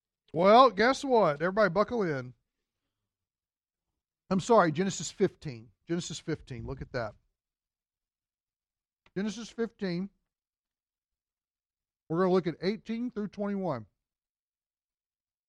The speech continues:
So I'm trying to eat donuts at the same time. Who wants to read? Yeah, that's what I'm doing. How long it takes me to chew a donut hole is how much it takes Mitch to load it up, so we're even. Look at verse eighteen. "On that day,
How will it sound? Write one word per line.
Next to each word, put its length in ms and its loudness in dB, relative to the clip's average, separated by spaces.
So 60 -4
I'm 120 -6
trying 200 -8
to 80 -12
eat 160 -14
donuts 340 -10
at 100 -20
the 100 -20
same 260 -20
time. 200 -18
Who 80 -4
wants 240 -2
to 120 -6
read? 300 -2
Yeah, 180 0
that's 200 -6
what 60 -6
I'm 80 -8
doing. 200 -8
How 100 0
long 140 2
it 100 -4
takes 240 -2
me 100 -4
to 80 -6
chew 220 -4
a 40 -2
donut 340 -4
hole 220 -4
is 80 -10
how 100 -6
much 180 -10
it 80 -20
takes 260 -8
Mitch 260 -12
to 120 -14
load 160 -4
it 80 -10
up, 180 -6
so 100 -16
we're 160 -12
even. 280 -14
Look 120 2
at 80 0
verse 200 4
eighteen. 480 -2
"On 180 6
that 220 4
day, 380 2